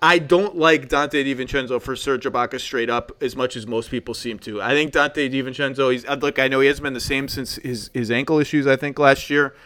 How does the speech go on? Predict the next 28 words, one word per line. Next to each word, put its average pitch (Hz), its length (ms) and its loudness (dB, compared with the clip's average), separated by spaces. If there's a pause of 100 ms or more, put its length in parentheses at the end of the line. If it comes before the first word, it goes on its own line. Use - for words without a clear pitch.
(120)
He's - 80 -4
out 131 160 2
for 151 100 -4
a 120 80 0
long 139 240 -2
time. 135 400 -2 (200)
Shot's - 400 0
been 143 160 2
up 135 160 2
and 139 100 0
down 135 240 2
this 135 180 -4
year. 135 160 2
Play's 135 320 0
been 139 140 -2
up 135 100 -4
and 135 100 -6
down 131 180 -2
this 131 140 -6
year. 139 120 0
He's 113 100 -4
been 107 120 -8
injured 139 260 -4
a 143 40 -4
couple 139 260 -4
times 135 280 -6
this 131 220 -10
year. 123 240 -2